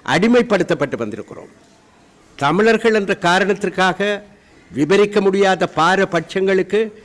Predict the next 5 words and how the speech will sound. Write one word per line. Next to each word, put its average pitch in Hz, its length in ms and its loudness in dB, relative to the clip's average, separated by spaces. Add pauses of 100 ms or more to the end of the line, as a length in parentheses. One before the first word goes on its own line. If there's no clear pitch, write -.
(300)
எமது 180 200 4 (100)
மக்கள் 233 300 0 (420)
உள்ளாக்கப்பட்டு 196 680 0
வந்திருக்கிறார்கள். 107 640 -14 (840)
மிக 170 320 0